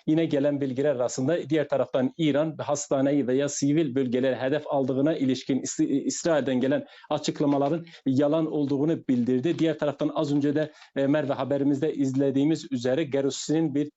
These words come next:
açıklaması söz konusuydu. Gerçi, e, bugün yaptığı açıklamada İran'ın, e, sistematik bir şekilde nükleer silah üretmeye çalıştığına ilişkin ellerinde bir kanıt olmadığını,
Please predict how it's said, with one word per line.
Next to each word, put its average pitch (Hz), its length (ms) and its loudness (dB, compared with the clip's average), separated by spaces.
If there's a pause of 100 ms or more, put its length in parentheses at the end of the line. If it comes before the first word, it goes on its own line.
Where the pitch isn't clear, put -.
(140)
açıklaması 143 640 -2
söz 135 300 -2
konusuydu. 123 520 0
Gerçi, 147 540 -2 (260)
e, 143 140 0
bugün 151 220 2
yaptığı 147 340 0
açıklamada 135 840 0 (120)
İran'ın, 160 540 2 (220)
e, 135 40 -2
sistematik 151 840 -2
bir 143 120 2
şekilde 135 540 0
nükleer 156 340 0
silah 151 420 -2
üretmeye 147 500 0
çalıştığına 147 640 0
ilişkin 127 600 0
ellerinde 143 560 2
bir 175 180 -2 (240)
kanıt 165 380 -2 (120)
olmadığını, 151 840 2